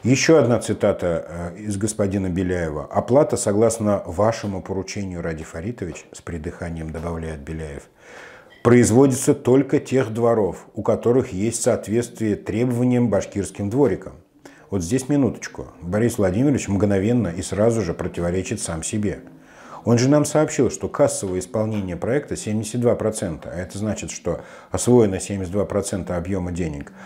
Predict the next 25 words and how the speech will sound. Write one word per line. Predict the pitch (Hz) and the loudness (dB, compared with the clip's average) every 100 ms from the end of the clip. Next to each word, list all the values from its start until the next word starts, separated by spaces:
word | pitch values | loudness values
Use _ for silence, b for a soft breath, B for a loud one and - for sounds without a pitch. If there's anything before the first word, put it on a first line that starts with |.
| B | B
А | - | 0
соответствие | 135 131 123 135 165 175 131 | 4 6 4 6 4 4 -2
критериям, | 104 113 107 120 101 87 85 - | -2 -4 -2 0 0 -4 -8 -12
э, | 90 90 87 | -10 -8 -6
проекта | 87 104 104 - - | 0 2 2 -2 -4
только | - 110 127 | -2 0 0
у | |
тридцати | 123 123 131 156 - | 0 0 -2 -4 -2
процентов | - 101 95 92 80 78 | 0 0 -2 -6 -8 -12
двориков. | 73 92 82 - - _ B B B B | -6 -4 -4 -8 -16 _ B B B B
То | - 117 | 2 4
есть | 123 | 6
речь | 131 - | 4 6
идет | 120 | 4
о | 107 | 4
том, | 104 147 | 2 0
что | - 98 | -2 -6
примерно | 107 117 117 98 | -2 2 2 0
половину | - 110 107 113 104 | 0 2 2 2 -2
из | 95 90 | -2 -4
оплаченного | - 127 143 123 101 82 | -2 0 -2 -4 -6 -6
оплатили | 92 101 98 - 123 101 | -8 -4 -4 0 0 0
вне | 85 104 120 | 0 -2 -2
соответствия | - 87 87 92 - 90 | -2 -6 -4 -6 -6 -8
критериев. | 85 85 - 82 71 60 | -8 -10 -10 -10 -10 -14